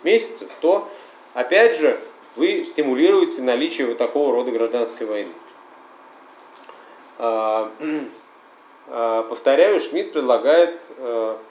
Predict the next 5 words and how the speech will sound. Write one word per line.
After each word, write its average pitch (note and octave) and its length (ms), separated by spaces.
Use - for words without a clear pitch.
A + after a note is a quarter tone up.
быть D#3+ 220
в - 40
этом B2 200
смысле C#3+ 540
терпимым B2+ 600